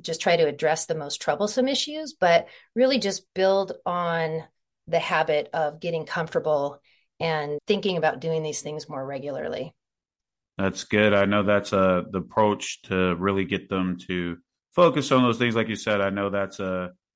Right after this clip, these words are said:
Speaker 2: a big thing that we focus on is personalizing it to each client, 'cause we understand, you know, there could be differences there, even though we may be working with a similar client type. And I know, uh,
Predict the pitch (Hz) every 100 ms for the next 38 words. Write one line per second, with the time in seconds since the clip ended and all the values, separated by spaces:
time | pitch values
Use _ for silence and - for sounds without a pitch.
0 | - 90 101 - 104 98 95 92 104 98
1 | 95 95 92 90 - 110 107 104 98 98
2 | 98 98 98 98 98 95 90 - 101 95
3 | 95 - 90 98 95 92 92 95 95 98
4 | 95 92 90 90 90 - 85 92 90 90
5 | _ 101 95 98 - 98 90 87 92 92
6 | 101 - 98 95 92 92 92 90 90 92
7 | 95 95 95 98 95 95 90 92 92 90
8 | 104 90 87 - 120 120 - - 92 90
9 | 90 _ _ _ _ _ 104 101 104 104
10 | 107 110 107 107 - 95 92 87